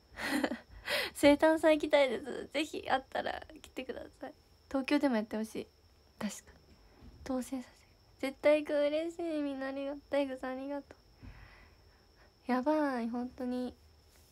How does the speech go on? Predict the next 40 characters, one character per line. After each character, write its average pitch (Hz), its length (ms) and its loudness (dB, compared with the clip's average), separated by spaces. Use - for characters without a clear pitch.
感 - 300 -8
動 233 160 0
す 233 160 -6
る 233 80 -2
も 233 160 0
の 240 220 -2
だ 214 220 0
ね。 226 260 0
多 302 100 6
分 220 180 6
ぐ 233 140 6
ち 233 80 4
ゃ 294 80 8
ぐ 311 100 4
ち 302 80 -4
ゃ 320 40 10
に 320 40 6
な 320 100 6
っ - 20 4
て、 294 60 2
え、 302 40 0
待 - 340 -2
っ - 40 -12
て。 233 280 6
ち 226 100 2
ょ、 233 60 4
キ 330 260 6
ー - 40 10
プ、 311 440 6
メ 302 220 10
イ 330 40 10
ク 320 140 4
キ 302 280 4
ー 294 60 4
プ 294 80 0
ミ 311 160 8
ス 392 100 -4
ト 208 320 6
を - 20 -2
も 196 360 6